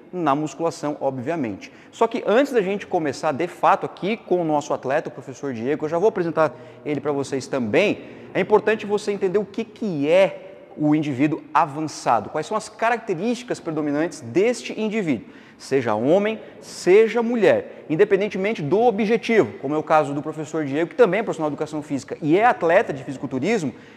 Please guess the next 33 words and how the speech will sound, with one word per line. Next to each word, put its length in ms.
mas 180
a 40
gente 140
tem 120
indivíduos 320
avançados 760
que 300
eles 240
não 140
são 240
atletas 640
propriamente 520
ditos, 300
são 140
pessoas 400
recreativas, 760
são 180
pessoas, 400
por 140
exemplo, 300
idosas, 500
que 80
chegam 540
no 100
nível 260
avançado 600
devido 280
ao 80
tempo 460
de 60
experiência 420
de 60
treinamento. 500